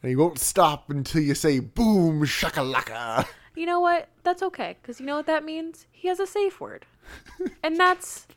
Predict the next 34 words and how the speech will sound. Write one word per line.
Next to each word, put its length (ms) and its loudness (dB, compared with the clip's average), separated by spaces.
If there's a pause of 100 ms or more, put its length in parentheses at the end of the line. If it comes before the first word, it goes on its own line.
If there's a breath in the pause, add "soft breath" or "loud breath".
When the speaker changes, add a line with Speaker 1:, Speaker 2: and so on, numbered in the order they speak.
Speaker 2:
healthy. 540 -2 (1600 loud breath)
Speaker 1:
Oh, 260 -4
he 140 -4
then 340 -2
heals 320 0
on 120 0
the 80 -4
crowd 400 -2
for 240 -2
a 60 0
bit. 300 0 (200)
Uh, 520 0 (800)
Scott 280 0
notes 200 2
that 60 -4
they're 140 4
back 360 4
together 520 2
because 600 -2 (100)
Rick 340 -4 (140)
<laughs> 60 -4
bas-, 280 4 (340 loud breath)
because 240 2
basically 320 4
Rick 280 6
decided 480 4
that 100 -4
Scott 440 4
was 160 -4
right. 320 2 (180)
Speaker 2:
<laughs> 160 -12
Speaker 1:
It's 440 2
like, 440 0 (180)
"Yep, 260 2